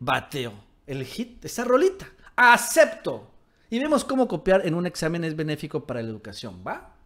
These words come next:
¿Va? Con todo y todo. Dándole la madre. Y Esteban Moctezuma vuelve a caer.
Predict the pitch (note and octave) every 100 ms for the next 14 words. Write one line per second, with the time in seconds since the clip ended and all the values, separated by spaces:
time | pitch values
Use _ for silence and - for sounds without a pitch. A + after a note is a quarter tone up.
0 | _ - G#3+ F4+ - - E3+ D3+ D#4+ A4+
1 | - D4 A3+ D#3+ - - _ _ _ _
2 | _ _ - B2 A#2+ C3 C#3 D3 D#3 F3+
3 | G3+ C4+ C3+ G2 _ _ - C4 - F#4
4 | F4+ - B3+ F4 D4+ C4 - - F#3 F3+
5 | A#3+ G4 A4 G4+ F4+ A3+ C4 D#4+